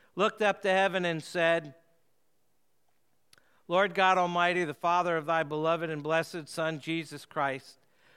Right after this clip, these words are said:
by whom we've received the knowledge of thee, the God of angels and powers, and of every creature, and the whole race of the righteous who live before thee, I give thanks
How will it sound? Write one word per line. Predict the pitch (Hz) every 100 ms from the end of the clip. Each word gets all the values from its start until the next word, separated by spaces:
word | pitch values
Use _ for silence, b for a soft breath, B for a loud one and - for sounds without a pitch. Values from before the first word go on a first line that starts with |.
| b
by | 156
whom | 180 214 202
we've | 185
received | 175 165 202 202 170
the | 165
knowledge | 170 185 190 170 175
of | 151
thee, | 165 185
the | 170
God | 143 170 190
of | 175 165
angels | 185 180 196 165
and | 170 156
powers, | 151 135 131 135 - b b b
and | 151
of | 147
every | 180 208 202
creature, | - 165 139 - 156 156 b b
and | 165 165
the | 160
whole | 196 180
race | 185 208 -
of | 190
the | 175
righteous | 170 175 - 175 -
who | 156
live | 165 180
before | 170 170 - 170 170
thee, | 143 135 - b b b
I | - 185
give | 170 190 135
thanks | - 180 185 135 104 - -